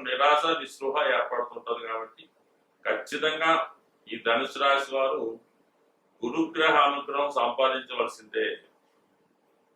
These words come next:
గురుగ్రహ అనుగ్రహం కోసం మరి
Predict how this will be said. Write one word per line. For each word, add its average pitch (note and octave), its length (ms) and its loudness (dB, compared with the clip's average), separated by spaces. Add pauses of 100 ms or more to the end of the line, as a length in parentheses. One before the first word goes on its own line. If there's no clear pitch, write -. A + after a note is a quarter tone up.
(180)
గురుగ్రహ D#3 580 2 (420)
అనుగ్రహం C3+ 460 -2 (100)
కోసం B2+ 280 -4 (360)
మరి A2+ 140 -4